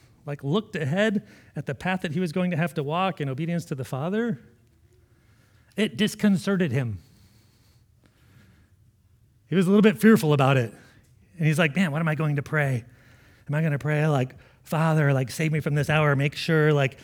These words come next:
my bank account stays intact, make sure, like, my house doesn't burn down, make sure, like, I always stay healthy, make sure, like, my comfort is not dismissed'?"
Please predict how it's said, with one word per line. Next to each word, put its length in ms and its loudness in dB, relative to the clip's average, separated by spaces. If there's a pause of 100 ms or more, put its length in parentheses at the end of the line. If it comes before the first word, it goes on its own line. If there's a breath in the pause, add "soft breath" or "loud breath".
(220 loud breath)
my 100 0
bank 220 0
account 260 -2
stays 220 -4
intact, 580 0 (240 loud breath)
make 160 -2
sure, 220 0
like, 240 -2 (260 loud breath)
my 120 0
house 220 2
doesn't 220 0
burn 200 0
down, 280 2
make 160 0
sure, 200 2
like, 160 0
I 80 2
always 200 4
stay 160 0
healthy, 400 0
make 200 0
sure, 280 0 (280 loud breath)
like, 220 -4 (1200)
my 140 -4
comfort 480 -4
is 120 -2
not 220 -4
dismissed'?" 640 -6